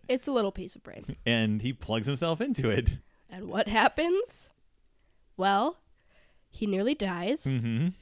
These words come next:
Speaker 1: but he finds out what's going on.
Speaker 2: Yeah, he gets a lot of answers. And what does he discover?
Speaker 1: Uh, the kaiju are genetically grown creatures like everybody else.
Speaker 2: Yeah, <laughs> well,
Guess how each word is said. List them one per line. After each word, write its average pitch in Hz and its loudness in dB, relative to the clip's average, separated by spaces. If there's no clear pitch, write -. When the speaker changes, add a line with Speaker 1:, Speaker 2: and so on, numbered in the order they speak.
Speaker 1:
but 214 6
he - -4
finds 196 2
out 214 2
what's 208 -4
going 214 2
on. 185 -2
Speaker 2:
Yeah, 117 4
he 98 0
gets 101 -2
a 98 -4
lot 104 2
of 107 -2
answers. 113 -4
And 95 -4
what 110 0
does 147 -2
he 190 -4
discover? 87 -6
Speaker 1:
Uh, 214 2
the 214 -2
kaiju 269 0
are 202 0
genetically 214 -2
grown 196 0
creatures 175 -4
like 185 -8
everybody 180 -4
else. - -8
Speaker 2:
Yeah, 190 0
<laughs> - 4
well, 151 2